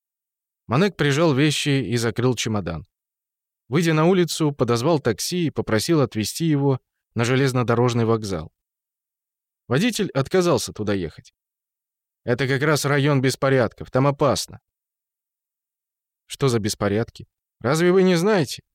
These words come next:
Там бьют, режут и сжигают живьём». Манек не стал пререкаться с шофёром и подошёл к другому таксисту.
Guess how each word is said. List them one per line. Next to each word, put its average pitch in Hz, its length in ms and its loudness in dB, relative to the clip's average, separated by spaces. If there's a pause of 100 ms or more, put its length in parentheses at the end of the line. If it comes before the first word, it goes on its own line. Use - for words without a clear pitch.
(120)
Там 165 220 2
бьют, 160 400 2
режут 151 480 0 (100)
и 120 120 0
сжигают 143 440 2
живьём». 127 440 0 (880)
Манек 160 320 0
не 170 100 2
стал 156 240 0
пререкаться 110 680 -2
с - 20 -8
шофёром 170 540 -2 (320)
и 180 100 0
подошёл 143 480 2
к 117 60 2
другому 120 400 0
таксисту. - 560 -12